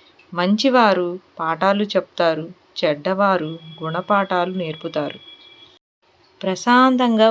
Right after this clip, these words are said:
ఉండాలంటే అనవసరమైనవి అంటించుకోకండి, పనికిరానివి పట్టించుకోకండి. డబ్బు ఉందని ఖర్చులను పెంచుకోకండి, బలం ఉందని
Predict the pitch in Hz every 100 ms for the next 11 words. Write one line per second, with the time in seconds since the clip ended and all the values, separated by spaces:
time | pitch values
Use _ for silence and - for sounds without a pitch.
0 | 202 180 180 196 180 160 160 156 160 _
1 | _ _ _ _ - 175 196 226 254 269
2 | 254 226 208 196 175 170 175 - - 170
3 | 175 214 208 220 202 175 165 156 156 -
4 | _ - _ _ _ - 190 202 233 262
5 | 233 208 180 170 170 180 165 156 - 196
6 | 196 208 185 170 151 147 156 _ _ _
7 | _ _ _ _ _ _ _ _ - 180
8 | 196 190 196 269 247 214 202 190 185 196
9 | 208 - - 175 - 247 233 190 175 175
10 | 185 170 165 208 202 180 160 147 147 -
11 | - - - - - - 180 185 226 240
12 | 226 208 185 175